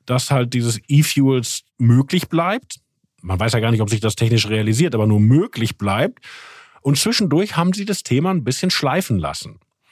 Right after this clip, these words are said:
Also Herr Wissing hat sich auch ein bisschen seltsam geäußert zwischendurch. Sie haben in Brüssel auch nicht ganz laut aufgeschrien, als das alles seinen Gang ging. Und das verleitete die Grünen dazu zu glauben, man hätte die F D P im Sack.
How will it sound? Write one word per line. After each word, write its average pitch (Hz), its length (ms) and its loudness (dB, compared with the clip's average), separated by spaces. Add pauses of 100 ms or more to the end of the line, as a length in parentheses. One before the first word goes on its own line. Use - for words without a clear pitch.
(220)
Also 107 340 -4
Herr 120 200 0
Wissing 147 260 2
hat 131 100 0
sich 139 160 -8
auch 143 140 -4
ein 185 120 2
bisschen 156 280 0
seltsam 151 440 0
geäußert 151 480 -2
zwischendurch. 151 560 -2
Sie 120 140 -2
haben 123 180 0
in 113 340 -2
Brüssel 127 360 -2
auch 117 260 0
nicht 117 360 -2
ganz 160 380 0
laut 151 340 0
aufgeschrien, 151 720 0
als 131 140 -2
das 139 140 -2
alles 139 260 0
seinen 113 260 0
Gang 139 340 0
ging. 233 260 0 (540)
Und 131 120 -2
das 139 120 0
verleitete 123 880 -2
die 185 160 -8
Grünen 170 340 0
dazu 175 300 -2
zu 156 140 -4
glauben, 147 460 0
man 139 140 2
hätte 143 200 0
die 139 120 -4
F 139 180 -4
D 147 100 -2
P 143 240 -2
im 139 160 2
Sack. 101 520 -4